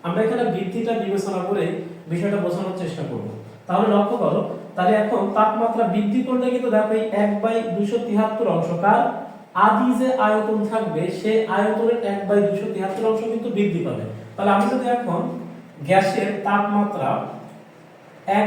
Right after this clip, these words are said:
ডিগ্রি সেলসিয়াস বৃদ্ধি করি, তাহলে সেক্ষেত্রে কিন্তু আমাদের এই আয়তন কিন্তু বেড়ে যাবে। কতটুকু বাড়বে? এই ভি নট এ এর মানে কিন্তু গুণ, তাহলে ভি নট এ এর কত হবে? ওয়ান ভাগ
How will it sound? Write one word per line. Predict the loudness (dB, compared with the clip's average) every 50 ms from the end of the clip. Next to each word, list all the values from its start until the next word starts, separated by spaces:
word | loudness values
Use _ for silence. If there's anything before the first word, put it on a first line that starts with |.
| 2 0 -2
ডিগ্রি | -2 -2 -2 -2 -2 -2 -2
সেলসিয়াস | -2 -2 -2 0 0 -2 0 -2 -2 -4
বৃদ্ধি | -4 -4 -4 -4 -4 -4 -2 -2
করি, | -2 -2 -2 -2 -2 -4
তাহলে | -4 -4 -2 -2 -2 0
সেক্ষেত্রে | 0 0 0 0 -2 -2 -2 -2 -2 -2
কিন্তু | -2 0 0 2
আমাদের | 2 2 0 0 0 -2
এই | -2 -4 -4 0 2 4
আয়তন | 4 4 2 2 0 0 0 0 0
কিন্তু | 0 0 0 0 2 4
বেড়ে | 4 4 4 4 4
যাবে। | 2 0 -2 -4 -4 0 4
কতটুকু | 4 4 4 4 2 2 2 2 4
বাড়বে? | 4 4 2 2 -2 -2 -4 -8 -10 -14 -16 -20 -14 -4 2 2
এই | 2 4 2 2
ভি | 2 2 2 2 2
নট | 2 2 2 0 -2 -4 0 2 4 6
এ | 6 6 4 2 -2 -6 -2 2 4
এর | 6 6 6 6
মানে | 4 4 4 2 0
কিন্তু | -2 -2 -2 -2 0 0
গুণ, | 0 0 0 0 -2 -2 -2
তাহলে | -2 -2 0 0 2
ভি | 2 4 4
নট | 4 4 2 0 0 0
এ | 0 0
এর | 0 0 0
কত | 0 0 0 0 0
হবে? | -2 -2 -2 -4 -4 -6 -8 -12 -14 -18 -20 -20 -20 -20 -12 -4 0
ওয়ান | 2 4 4 2 2 0
ভাগ | 0 0 0